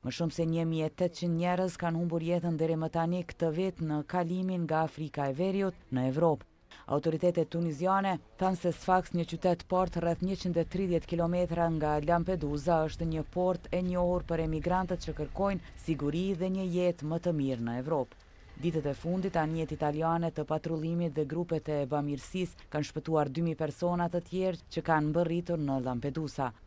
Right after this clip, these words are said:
Tunizia ka parë një valë racizmi kundër afrikanëve me ngjyrë në muajt e fundit dhe përpjekjet për t'u larguar nga vendi me anije janë shtuar. Presidentja e Komisionit Evropian Ursula von der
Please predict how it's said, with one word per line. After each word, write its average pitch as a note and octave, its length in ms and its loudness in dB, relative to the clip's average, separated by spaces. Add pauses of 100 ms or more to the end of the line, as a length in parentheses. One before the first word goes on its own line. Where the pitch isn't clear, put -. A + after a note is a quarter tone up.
(200)
Tunizia D#3+ 640 2
ka E3 160 0
parë D#3+ 320 2
një D3 100 0
valë D3+ 380 2
racizmi E3 560 -2
kundër C#3+ 400 -2
afrikanëve E3 640 -2
me C#3+ 160 0
ngjyrë D#3 320 -2
në C3+ 160 -2
muajt C3+ 320 -2
e D#3 100 -8
fundit E3+ 480 -4
dhe D#3 160 0
përpjekjet F3 560 -2
për E3 140 -6
t'u E3+ 100 -2
larguar D#3+ 540 2
nga F3 180 0
vendi E3+ 420 0
me D#3+ 280 -2
anije D#3+ 560 -4 (160)
janë D#3+ 240 -6
shtuar. - 420 -12 (1500)
Presidentja F#3+ 500 4
e F#3+ 60 6
Komisionit G3+ 560 2
Evropian G3+ 520 6
Ursula G3+ 420 4
von G3 260 6
der G3 160 8